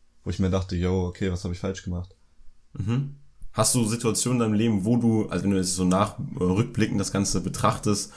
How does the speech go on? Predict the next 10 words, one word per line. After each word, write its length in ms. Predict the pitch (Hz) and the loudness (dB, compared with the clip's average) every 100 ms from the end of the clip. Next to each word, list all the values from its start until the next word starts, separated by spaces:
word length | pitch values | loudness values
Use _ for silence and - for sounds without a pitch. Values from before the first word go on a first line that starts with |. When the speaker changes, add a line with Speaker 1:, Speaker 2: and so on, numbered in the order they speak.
| - - | -16 0
Speaker 2:
wo 100 | 101 | 4
das 120 | - | 4
auf 160 | 98 87 | 2 4
jeden 200 | 101 113 | 4 4
Fall 200 | - 120 | 4 4
mal 140 | 131 123 | 6 4
so 140 | 127 | 2
war? 320 | 139 - - - - - - - - - _ - - - - - - - | -2 -2 -8 -18 -20 -20 -20 -20 -20 -20 _ -20 -20 -20 -20 -20 -20 -20
Speaker 1:
Puh. 460 | - - 101 90 82 - - - - - - - - _ - - _ - | -10 -2 0 0 -4 -12 -20 -20 -20 -18 -16 -18 -20 _ -20 -20 _ -20
Bestimmt. 680 | - - - 113 107 90 - | -10 -6 0 4 2 0 -10